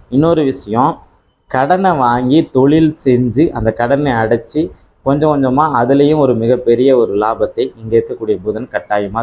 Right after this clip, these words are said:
தருவார் அப்படின்னு அர்த்தம். ஏன்னா பதினோராம் இடத்துல கண்டிப்பாக லக்னத்து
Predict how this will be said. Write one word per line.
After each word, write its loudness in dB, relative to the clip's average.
தருவார் -4
அப்படின்னு -12
அர்த்தம். -20
ஏன்னா 0
பதினோராம் 0
இடத்துல 0
கண்டிப்பாக 0
லக்னத்து 0